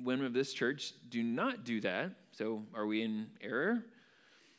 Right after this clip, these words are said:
Others have basically thrown out passages like this altogether, saying that they're only cultural and have absolutely no application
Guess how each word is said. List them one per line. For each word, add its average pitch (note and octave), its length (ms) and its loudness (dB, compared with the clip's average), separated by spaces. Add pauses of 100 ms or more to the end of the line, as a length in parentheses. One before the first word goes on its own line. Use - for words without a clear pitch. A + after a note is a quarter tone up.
(160)
Others B3+ 320 4
have D#3 120 6
basically D3 460 4
thrown D#3+ 360 4
out F3 320 0
passages C3 500 0
like C#3 160 4
this C#3+ 160 2
altogether, E3+ 640 4
saying D3+ 320 4
that C#3 180 2
they're D3 240 8
only G3+ 380 4
cultural A#2+ 800 0
and B2+ 140 -2
have B2 320 2
absolutely E3 460 0
no D3+ 120 2
application A#2+ 800 0